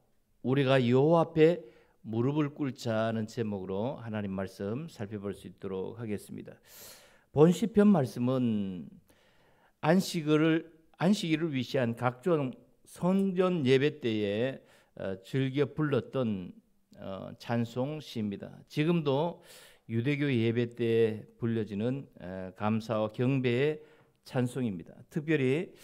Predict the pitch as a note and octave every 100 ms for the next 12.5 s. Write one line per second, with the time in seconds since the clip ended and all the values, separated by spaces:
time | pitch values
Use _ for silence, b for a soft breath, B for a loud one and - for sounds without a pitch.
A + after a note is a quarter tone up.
0 | B B B B - A2 C3+ D3 F#3 F#3
1 | - D3+ E3 E3+ E3 D#3+ E3 E3 E3 E3+
2 | B2 A#2 A#2 G#2+ G#2+ G#2 - A2+ A#2+ B2
3 | B2+ B2+ - F3+ F3+ D3+ D#3+ E3 E3 b
4 | b b b A2+ G#2+ G#2 G#2 A#2 A#2+ A#2+
5 | A#2+ A#2+ - _ _ - C#3+ D3 A#2 A2
6 | C3+ C3 G#2 - _ _ _ _ C3+ C#3
7 | - E3 F#3 - E3+ C#3+ A#2 G#2 A2+ D3
8 | - F#2 G2 G2+ - A2+ G2+ F2+ - -
9 | _ B B B B B B B B C3+
10 | D#3+ F3 F3+ G3 F3 C#3+ C#3 F3 F#3 D3+
11 | B2 G#2+ G#2+ G#2 A2 F#2+ - _ _ -
12 | E3 E3 E3 D#3+